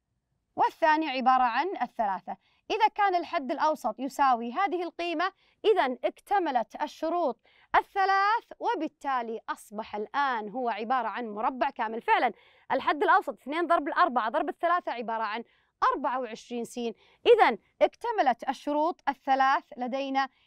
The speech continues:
إذن نستطيع اعتباره مربعًا كاملًا. ما الفائدة من تحقق هذه الشروط واعتباره مربعًا كاملًا؟ بهذه الحالة نستطيع تحليله إلى مربع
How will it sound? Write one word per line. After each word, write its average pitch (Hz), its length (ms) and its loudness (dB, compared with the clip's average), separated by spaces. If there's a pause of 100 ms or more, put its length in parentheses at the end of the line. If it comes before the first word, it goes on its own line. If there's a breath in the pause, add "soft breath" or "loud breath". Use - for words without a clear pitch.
(120)
إذن 247 220 -2
نستطيع 285 640 -6
اعتباره 240 560 -4
مربعًا 226 680 -4 (100)
كاملًا. - 320 -14 (600 soft breath)
ما 427 60 2 (120)
الفائدة 220 560 -4 (140)
من 311 380 0
تحقق 240 640 -6
هذه 214 280 -8
الشروط 240 500 -8
واعتباره 233 840 -4
مربعًا 202 540 -8
كاملًا؟ 196 440 -10 (420 soft breath)
بهذه 302 400 0
الحالة 214 420 -6 (280 soft breath)
نستطيع 349 680 2 (100)
تحليله 359 680 -2
إلى 302 640 2 (960)
مربع 311 840 2